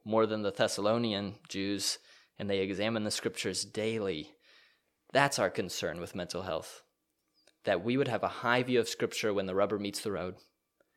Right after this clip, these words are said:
that our knee-jerk reaction to issues in life would be, "First go to scripture." Someone asks you, they're struggling, first I'm pointing them to scripture rather than a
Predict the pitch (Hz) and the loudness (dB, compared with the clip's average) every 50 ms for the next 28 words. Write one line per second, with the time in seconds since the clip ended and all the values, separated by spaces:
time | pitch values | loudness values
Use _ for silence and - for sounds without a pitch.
0 | _ _ _ _ _ - - 101 90 92 101 107 120 135 135 131 135 131 123 - | _ _ _ _ _ 0 4 4 4 2 2 2 2 2 4 6 6 6 6 6
1 | 139 120 107 107 107 - - 120 104 90 87 113 - - 117 107 101 107 104 101 | 8 8 8 8 8 6 0 0 0 2 2 2 2 0 0 0 0 0 2 4
2 | 95 95 101 - 107 90 - 87 85 - - - - - 131 135 151 156 - - | 4 4 2 0 -4 -6 -6 -8 -8 -8 -12 -8 2 6 8 8 8 6 4 -2
3 | - - - - _ _ - 123 113 104 - - - 110 - - - - - - | -4 -6 -10 -14 _ _ 2 4 4 4 2 -2 -2 -4 -6 -6 -6 -8 -10 -10
4 | - - _ _ _ _ - - - _ _ _ _ - - 123 117 113 104 80 | -10 -18 _ _ _ _ -20 -20 -20 _ _ _ _ 2 4 4 4 6 4 6
5 | 117 120 117 - - - 127 117 117 104 - - - - - 123 117 120 113 117 | 4 4 4 4 0 2 2 2 4 4 2 2 0 2 4 6 6 6 6 4
6 | 113 110 113 123 - - - - - 135 143 147 143 - - - 127 117 110 - | 2 2 0 -4 -10 -16 -18 4 8 10 10 10 8 6 2 2 2 2 2 2
7 | - 120 117 117 113 110 107 107 95 101 - - - - 127 - - - 147 131 | 2 4 4 4 4 4 2 2 0 -2 -2 -2 -2 -2 -2 -2 0 2 2 6
8 | 123 135 143 151 151 143 139 139 135 127 120 113 110 107 | 8 8 10 10 10 8 8 6 4 4 4 2 2 2